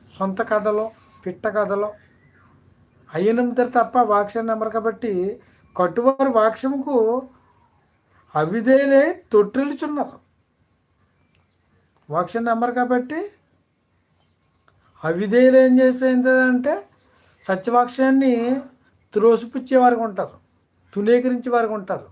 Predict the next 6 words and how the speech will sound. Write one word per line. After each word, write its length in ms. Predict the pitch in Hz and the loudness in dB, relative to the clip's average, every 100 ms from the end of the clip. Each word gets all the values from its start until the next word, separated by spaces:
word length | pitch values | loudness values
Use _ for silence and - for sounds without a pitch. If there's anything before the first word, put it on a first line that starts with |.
| _ | _
క్రీస్తు 280 | 202 226 - 254 | -12 -12 -8 -6
సంఘం 600 | 233 240 240 208 220 254 - _ _ _ _ _ _ 143 | -4 -2 -2 -2 -4 -8 -18 _ _ _ _ _ _ -10
దేవుని 340 | 139 190 226 | 0 2 2
సంకల్పం 600 | 220 220 202 226 226 240 | -2 -6 -2 -2 -2 -8
ప్రకారంగా 500 | 226 226 220 226 233 | -2 -2 0 -2 -2
దేవుడు 760 | 214 202 214 220 233 190 208 | -6 -2 0 0 -2 -4 -10